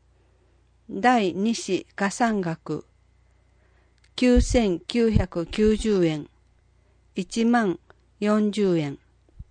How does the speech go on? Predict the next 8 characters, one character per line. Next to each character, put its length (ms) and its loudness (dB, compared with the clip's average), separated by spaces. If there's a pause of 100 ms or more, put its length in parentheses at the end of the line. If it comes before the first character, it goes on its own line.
(720)
第 360 2
三 340 0
子 220 -6
以 180 -6
降 540 0
加 120 -2
算 320 -2
額、 420 -6